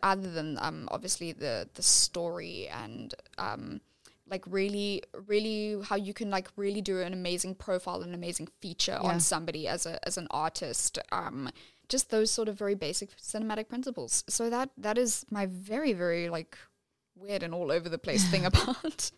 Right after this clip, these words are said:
Speaker 1: <laughs> the collective, now Anthill Films. And yeah, oh, I, I don't even know. I,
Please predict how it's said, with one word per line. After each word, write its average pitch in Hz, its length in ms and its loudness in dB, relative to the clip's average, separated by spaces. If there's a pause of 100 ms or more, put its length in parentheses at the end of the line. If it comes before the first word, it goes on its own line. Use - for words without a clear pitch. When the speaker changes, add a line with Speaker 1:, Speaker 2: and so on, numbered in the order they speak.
Speaker 1:
<laughs> - 1120 4
the 262 180 8
collective, 220 680 4
now 180 180 4
Anthill 185 360 2
Films. 226 680 2 (140)
And 180 600 0 (360)
yeah, 208 480 2 (300)
oh, 196 380 -6
I, - 240 0
I 208 120 0
don't 190 200 0
even 214 240 -2
know. 190 180 0
I, 190 280 -2